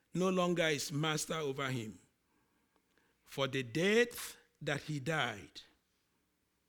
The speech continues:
notice that phrase, "he died to sin once for all. But the life that he lives,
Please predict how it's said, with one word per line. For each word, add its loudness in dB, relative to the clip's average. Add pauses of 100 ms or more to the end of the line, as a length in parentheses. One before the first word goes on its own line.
(260)
notice 0
that 0 (120)
phrase, -4 (1500)
"he -4
died 2 (580)
to -4
sin -2 (1120)
once -4
for -10
all. -8 (1600)
But 0
the -2
life 2
that 0
he -4
lives, -4